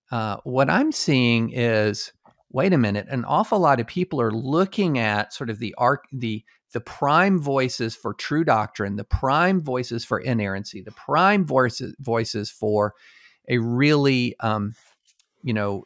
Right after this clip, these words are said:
uh, a highly particularized version of complementarianism.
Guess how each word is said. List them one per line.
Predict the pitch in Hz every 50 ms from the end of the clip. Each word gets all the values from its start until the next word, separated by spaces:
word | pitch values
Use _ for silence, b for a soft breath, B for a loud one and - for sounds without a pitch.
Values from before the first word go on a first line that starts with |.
| _
uh, | - 110 101 95 - -
a | - - - - - - - -
highly | - - - 143 147 147 143 131
particularized | - 135 120 - 151 - - 127 120 120 120 117 113 110 110 107 - -
version | _ 104 110 113 107 - 101
of | 101 -
complementarianism. | - - 104 98 - 110 101 95 101 - - 190 202 190 143 113 104 110 107 101